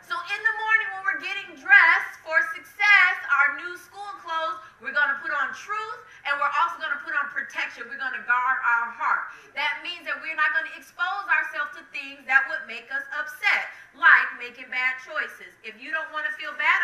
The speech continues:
about yourself, part of that has to do with the decisions that you make. If your mama told you,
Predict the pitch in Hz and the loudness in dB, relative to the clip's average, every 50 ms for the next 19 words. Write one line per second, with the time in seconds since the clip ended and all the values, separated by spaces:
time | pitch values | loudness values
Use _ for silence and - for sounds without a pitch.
0 | - 285 285 - - - - 247 - - - 320 311 - - - - - - - | 4 6 6 4 4 0 -4 -10 -12 -12 -4 0 0 0 0 0 -6 -12 -18 -20
1 | _ _ _ - 311 311 359 - - - - 277 262 254 - 254 247 - - - | _ _ _ 0 2 4 4 4 2 -2 -4 -2 -2 -2 -2 2 4 4 4 4
2 | - - 247 220 226 233 233 233 220 226 226 226 220 - - _ _ _ _ _ | 0 -6 -12 -16 -18 -20 -20 -18 -16 -14 -14 -14 -14 -16 -20 _ _ _ _ _
3 | _ 190 359 - 247 247 247 - 269 254 247 - 247 240 240 220 220 214 214 208 | _ -20 -20 -20 -20 -20 -20 -20 -20 -20 -20 -20 -20 -18 -12 -10 -10 -10 -10 -14
4 | 208 226 220 214 208 180 - - - _ _ _ _ _ _ 196 196 185 208 202 | -20 -20 -16 -14 -14 -14 -14 -18 -20 _ _ _ _ _ _ -20 -18 -14 -12 -10
5 | 214 220 226 - 269 277 - 294 285 285 285 - 302 302 311 | -6 -4 -4 -4 -6 -8 -10 -8 -8 -8 -10 -10 -14 -14 -16